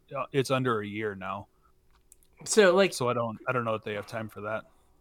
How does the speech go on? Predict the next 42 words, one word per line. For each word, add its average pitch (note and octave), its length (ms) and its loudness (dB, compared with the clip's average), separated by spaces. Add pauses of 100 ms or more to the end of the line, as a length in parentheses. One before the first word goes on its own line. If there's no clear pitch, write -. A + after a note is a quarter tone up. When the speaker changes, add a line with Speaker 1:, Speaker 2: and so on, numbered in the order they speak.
(160)
Speaker 2:
Yeah, F#3+ 180 10
like, E3 160 6
I D#3+ 80 12
don't F#3 120 8
know F3+ 100 6
if, E3 80 4
like, D#3 200 2
they D#3 120 4
would D#3 100 4
have C#3+ 100 -4
been C#3 360 -2
done D3+ 360 6
and C#3 300 -6
planned C3+ 480 0
this. A2 540 -6 (360)
Like, D3+ 140 2
I D3 60 2
guess D#3 160 0
when D#3+ 220 0
would E3+ 120 0
they E3 100 6
have D3+ 180 4
to C#3+ 100 -6
start C#3 300 -4
printing C3+ 500 0
these A#2+ 260 -4
new A#2 400 -4 (160)
packs? - 640 -4 (400)
Like, A#2+ 240 -2
the B2+ 60 -2
Speaker 1:
Yeah. G2+ 180 -2 (260)
Speaker 2:
dom-, C#3 380 8 (540)
k-, A3 160 -4
just A3+ 300 2
because, G3 280 4
like, F3 260 2 (340)
with E3+ 220 2
how F3 380 8
bad C3 720 6 (1400)
Double C#3 240 4
Feature B2 380 -2
bombed, G#2+ 640 2